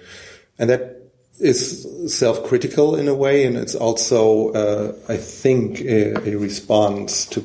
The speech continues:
a possible response to post-colonial critique that you say, Well, you just exported all this religion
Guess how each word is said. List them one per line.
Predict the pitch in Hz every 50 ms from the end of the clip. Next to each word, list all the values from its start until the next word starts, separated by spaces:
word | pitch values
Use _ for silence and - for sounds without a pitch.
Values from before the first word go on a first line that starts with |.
| -
a | 110 101
possible | 98 - - 117 107 - 104 104 104
response | 98 98 95 95 - - 101 98 95 98 95 -
to | - - - 104 101 98 - - - - _ _ _ _ _ _ - - - - -
post-colonial | - 120 - - - 104 101 98 101 101 101 98
critique | 95 - - 110 104 - - 123 110 107 -
that | - 104 95 - -
you | 104 101 92 - - - - - -
say, | - -
Well, | 101 107 120 131 135 123
you | 110 120 123 113
just | - - 139 - - -
exported | 123 - - - - 101 113 139 147 - 90 87
all | - 92 -
this | - 90 - - -
religion | 92 90 92 98 101 98 98 95 95 92 95 98 - -